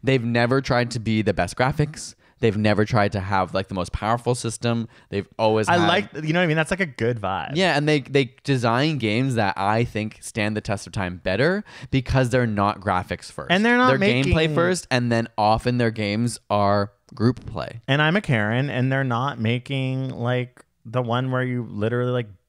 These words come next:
Speaker 2: beat up prostitutes and kill people in cars. What is
Speaker 1: Well,
Speaker 2: that?
Speaker 1: they
Speaker 2: Grand Theft Auto.
Speaker 1: Yeah, I mean, they still do have violent games that come out on Nintendo. Not that, not that
Speaker 2: But
Speaker 1: they
Speaker 2: they, I don't
Speaker 1: necessarily
Speaker 2: think
Speaker 1: make.
Speaker 2: that they would ever make a game like that, right? Isn't that kind of their ethos? They wouldn't make a game where you kill prostitutes. That's
Speaker 1: Oh, I don't think so. But there can be games like that on Nintendo, is what I'm saying.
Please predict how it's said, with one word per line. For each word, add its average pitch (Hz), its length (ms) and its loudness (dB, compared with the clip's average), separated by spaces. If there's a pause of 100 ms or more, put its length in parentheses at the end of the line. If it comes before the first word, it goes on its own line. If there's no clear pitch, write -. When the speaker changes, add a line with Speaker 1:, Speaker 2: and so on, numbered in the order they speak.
Speaker 2:
beat 110 220 0
up - 260 -4
prostitutes 110 580 -6
and 107 120 -6
kill 104 180 -6
people 104 260 -6
in 98 80 -6
cars. 101 320 -10
What 110 100 -6
is 135 60 -4
Speaker 1:
Well, 165 100 4
Speaker 2:
that? 175 60 2
Speaker 1:
they 180 120 2
Speaker 2:
Grand 135 220 2
Theft 127 140 0
Auto. 104 240 -2
Speaker 1:
Yeah, 107 260 2
I 139 100 2
mean, 147 280 0
they 135 200 4
still 156 320 2
do 131 240 2
have 104 220 2
violent 82 400 -2
games 73 300 -12
that 67 120 -10
come 95 140 -6
out 78 140 -4
on 76 80 -8
Nintendo. 107 360 -2
Not 139 220 0
that, 143 180 -2
not 135 260 2
that 120 140 0
Speaker 2:
But - 100 2
Speaker 1:
they 117 40 2
Speaker 2:
they, 165 60 4
I 175 40 4
don't 180 80 2
Speaker 1:
necessarily 185 260 2
Speaker 2:
think 220 100 2
Speaker 1:
make. - 80 -4
Speaker 2:
that 180 80 -2
they 165 100 2
would 147 140 4
ever 131 180 2
make 113 160 -2
a 107 40 -8
game 104 220 -4
like 101 140 -10
that, - 160 -14
right? 107 160 -6
Isn't 127 120 -6
that 156 120 -2
kind 147 120 -2
of 131 40 -4
their 101 140 -2
ethos? 127 380 -4
They 127 100 -4
wouldn't 147 220 -2
make 110 100 -2
a 104 60 -2
game 98 200 -2
where 95 80 -2
you 87 80 -6
kill 104 240 -2
prostitutes. 113 720 -6
That's - 300 -6
Speaker 1:
Oh, 139 160 6
I 131 100 6
don't 127 140 2
think 123 180 0
so. 110 160 2
But 107 260 2
there 117 220 4
can 127 300 2
be 113 160 2
games 107 360 0
like 95 260 -2
that 87 280 -2
on 98 260 0
Nintendo, 82 480 -8
is - 120 -14
what 67 80 -10
I'm 80 140 -16
saying. - 340 -16